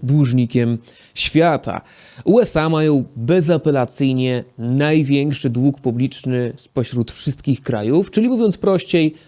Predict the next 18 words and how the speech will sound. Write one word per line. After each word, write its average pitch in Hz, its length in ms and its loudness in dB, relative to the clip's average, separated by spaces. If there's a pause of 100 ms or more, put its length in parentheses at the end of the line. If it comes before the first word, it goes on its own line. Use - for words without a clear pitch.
(120)
wypuściły 143 500 0
na 135 120 0
rynek 127 320 -2
obligacje 147 800 0
i 110 100 -2
bony 139 340 0
skarbowe 120 680 -2 (340)
o 165 160 0
największej 113 840 -2 (320)
łącznej 110 540 -2
wartości. 120 640 -4 (340)
Z 113 120 -6
danych 196 460 0 (140)
amerykańskiego 151 800 -2
Departamentu 131 720 -2
Skarbu, 123 580 -2
który 135 260 -2
jest 127 220 -4